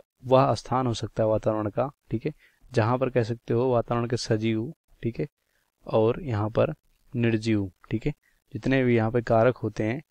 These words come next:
ठीक है, ये एक दूसरे के साथ क्या करते हैं, ठीक है, सजीव और निर्जीव कारक, ठीक है, आपस में संबंध रखते हैं,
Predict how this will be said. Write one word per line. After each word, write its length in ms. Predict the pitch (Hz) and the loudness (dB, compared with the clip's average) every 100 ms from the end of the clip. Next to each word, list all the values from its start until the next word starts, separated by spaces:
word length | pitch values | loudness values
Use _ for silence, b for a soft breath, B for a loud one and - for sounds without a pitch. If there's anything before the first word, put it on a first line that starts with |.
| - | -6
ठीक 180 | 113 | -4
है, 80 | 147 - _ _ _ | -4 -8 _ _ _
ये 180 | 117 117 | -2 0
एक 200 | 127 117 | 2 2
दूसरे 280 | 117 104 117 | 0 0 0
के 100 | 117 | -2
साथ 140 | 117 | -2
क्या 160 | 110 113 | 0 -2
करते 300 | - 110 - | -4 -8 -6
हैं, 220 | 120 160 - - | -4 -6 -12 -10
ठीक 140 | 113 131 | -6 -6
है, 80 | 151 _ _ _ | -8 _ _ _
सजीव 440 | - 113 117 135 - | -8 -2 0 0 -2
और 180 | 123 | -2
निर्जीव 320 | 113 113 117 123 | -2 -2 -2 -2
कारक, 380 | 127 110 131 - _ - | 0 0 -2 -6 _ -6
ठीक 140 | 117 139 | -4 -4
है, 80 | 147 _ _ _ - | -6 _ _ _ 0
आपस 280 | 110 117 - | 2 0 -4
में 100 | 127 | -6
संबंध 480 | - 110 110 110 107 | -4 -2 -2 -2 -2
रखते 320 | 98 - 110 | -4 -6 -6
हैं, 220 | 90 90 | -6 -8